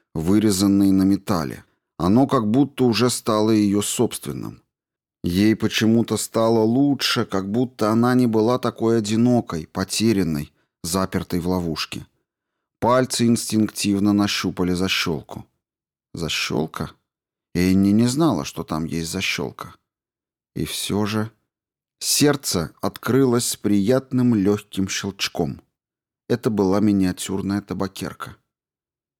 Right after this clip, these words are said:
И в ней что-то лежало. Или лежало прежде.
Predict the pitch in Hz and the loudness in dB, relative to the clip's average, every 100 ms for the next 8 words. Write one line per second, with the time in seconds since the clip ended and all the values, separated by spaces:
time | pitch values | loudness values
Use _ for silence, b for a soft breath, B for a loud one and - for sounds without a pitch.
0 | _ - 98 107 95 - 90 - 113 101 | _ -6 0 2 0 -2 -10 -6 -4 -4
1 | 82 71 73 - _ _ _ _ 120 110 | -6 -6 -8 -14 _ _ _ _ 0 4
2 | 107 101 87 92 87 90 90 104 90 73 | 4 4 2 0 0 0 -2 -2 0 -2
3 | - - | -8 -16